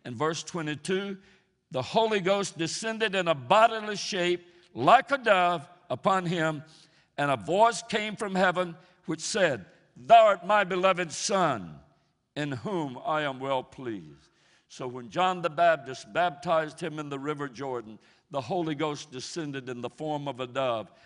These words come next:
and remained upon Jesus Christ. After returning from the Mount of Temptation,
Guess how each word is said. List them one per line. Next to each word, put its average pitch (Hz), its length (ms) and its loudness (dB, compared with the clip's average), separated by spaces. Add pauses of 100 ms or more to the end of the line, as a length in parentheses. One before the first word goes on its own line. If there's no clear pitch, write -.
(140)
and 127 180 -4
remained 135 500 -2
upon 127 380 -6
Jesus 120 420 -10
Christ. 90 580 -10 (760)
After 165 340 2
returning 151 800 -2
from 131 480 -4 (920)
the 110 140 -10
Mount 160 380 0
of 139 120 -14
Temptation, 151 840 -6